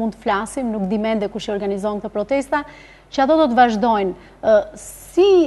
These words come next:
do ta përkufizonim situatën në Maqedoni dhe pse pikërisht, ë, këto protesta po, po drejtohen, po udhiqen nga të rinj, nga rinia që kërkon, ë,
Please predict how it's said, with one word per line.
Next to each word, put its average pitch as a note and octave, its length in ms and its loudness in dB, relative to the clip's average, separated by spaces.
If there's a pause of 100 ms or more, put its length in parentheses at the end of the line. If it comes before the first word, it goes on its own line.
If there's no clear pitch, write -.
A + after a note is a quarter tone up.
(100)
do C4+ 160 2
ta C#4 140 2
përkufizonim C4+ 720 0
situatën B3+ 420 -4
në A3+ 80 -4
Maqedoni A#3 560 -2
dhe B3 140 0
pse - 320 -4
pikërisht, C#4 560 -4
ë, A#3 220 -2
këto D#4 200 -4
protesta C4+ 640 -2
po, B3+ 160 2 (100)
po B3 160 0
drejtohen, B3 520 0
po A3 120 2
udhiqen A3+ 400 -4
nga G#3 140 -4
të G#3 140 -6
rinj, F3+ 200 -2
nga F#3 140 -4
rinia A3 400 -4
që A#3+ 140 -10
kërkon, G3+ 420 -6
ë, F#3+ 80 -2